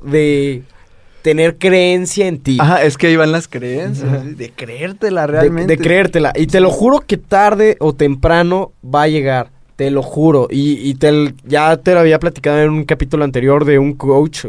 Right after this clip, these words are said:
Speaker 1: mentor y amigo que es millonario, eh, y es muy financieramente muy libre, demasiado libre.
Speaker 2: <laughs>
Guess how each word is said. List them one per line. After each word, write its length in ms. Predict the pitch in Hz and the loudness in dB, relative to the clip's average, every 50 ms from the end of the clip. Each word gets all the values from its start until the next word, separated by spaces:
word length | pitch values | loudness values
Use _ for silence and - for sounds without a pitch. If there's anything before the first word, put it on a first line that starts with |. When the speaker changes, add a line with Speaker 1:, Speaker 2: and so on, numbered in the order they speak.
| 101 113 | -8 -4
Speaker 1:
mentor 460 | 120 120 120 120 - 135 135 139 131 - - - - - - - - | -4 -4 -4 -2 0 0 0 -2 -6 -12 -20 -20 -20 -20 -20 -18 -10
y 140 | - 123 127 | -4 0 0
amigo 420 | 127 131 143 151 156 175 202 240 - - - - - - - - - - - | 2 4 4 4 4 4 2 0 -2 -8 -20 -20 -18 -18 -18 -18 -20 -8 -2
que 540 | - 160 156 156 156 156 151 147 147 139 135 - | 0 2 4 4 4 4 4 4 2 0 0 -2
es 180 | - 139 139 | -2 -2 0
millonario, 540 | 147 170 170 151 143 139 147 170 202 254 277 - - - - - - - - | 2 2 2 2 2 2 2 2 2 0 -2 -6 -16 -20 -20 -20 -20 -16 -12
eh, 340 | 113 113 110 107 107 107 - | -10 -8 -8 -8 -10 -12 -10
y 140 | - 95 127 | -8 -8 -8
es 100 | 127 131 | -6 -4
muy 720 | 143 151 156 156 156 156 160 160 160 160 160 160 156 160 139 | 0 2 2 4 4 2 0 0 0 -2 -2 -2 -4 -4 -6
financieramente 880 | 127 160 156 151 143 135 131 156 156 156 160 156 151 147 139 160 143 - - - - | -4 -6 -4 -4 -4 -4 -2 -2 0 0 0 0 -2 -2 0 -2 -2 -2 -4 -10 -12
muy 400 | - 143 165 185 202 190 185 170 | -6 -2 2 4 4 6 6 4
libre, 400 | 160 156 156 160 170 190 226 214 _ - | 4 2 2 0 -2 -4 -6 -10 _ -14
demasiado 540 | 117 120 131 131 123 127 123 - 156 156 160 | -8 -6 -4 -2 -2 -2 0 0 2 2 2
libre. 260 | 156 160 156 180 196 | 0 0 -2 -2 -4
Speaker 2:
<laughs> 80 | 190 | -6